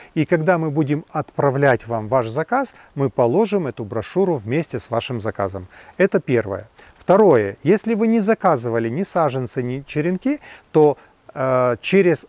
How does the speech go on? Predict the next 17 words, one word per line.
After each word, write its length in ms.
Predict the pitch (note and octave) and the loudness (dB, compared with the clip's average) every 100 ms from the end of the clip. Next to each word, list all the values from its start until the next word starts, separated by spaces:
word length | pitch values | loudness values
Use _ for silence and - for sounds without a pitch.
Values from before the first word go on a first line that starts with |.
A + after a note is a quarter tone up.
| - | -4
Авито 680 | D3+ C3 D#3 B3 - C#3+ | -2 0 2 0 2 0
вы 180 | A2 B2 | 2 -2
можете 420 | C3+ F3 C#3 D3 | 0 -2 -2 -4
заказать 600 | A2 B2 - G#2+ F3 F3+ - | -2 -2 -2 -2 -2 -2 -6
эту 260 | D#3 D3+ C3 | -6 -4 -4
брошюру. 560 | A#2+ A#2+ - G#2+ G2 - - - | -4 -6 -6 -8 -8 -12 -20 -12
Ссылку 480 | - - G#3+ F3 D#3 | -2 2 4 4 2
на 140 | C3+ | 2
брошюру 640 | C3 D3+ D#3 - C4 C4 B3+ | 4 2 2 0 2 2 0
на 280 | C3+ B2+ | -2 0
Авито 420 | C3 D#3 A#3+ G#3 D#3 | 0 0 0 2 0
мы 200 | C3 A#2+ | -2 -4
оставим, 540 | A2+ - F3 D#3 D3 - - - - | -4 -2 -2 -2 -6 -12 -20 -20 -12
э, 180 | C3+ B2+ | -10 -2
как 220 | D#3 - | -2 0
под 200 | - C3+ | 0 2
роликом 500 | F#3+ C#4 C4 A#3+ A3+ | 4 2 2 -2 -2